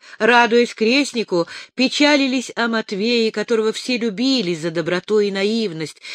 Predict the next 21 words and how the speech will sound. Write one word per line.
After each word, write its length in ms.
Из 260
одиннадцати 840
братьев 580
он 240
был, 200
наверное, 540
самый 540
бесхитростный, 1200
самый 680
бескорыстный. 760
Что 280
ни 100
попросишь, 800
не 160
задумываясь, 800
отдаст. 480
Его 240
так 220
и 40
прозвали 540
"Возьми". 560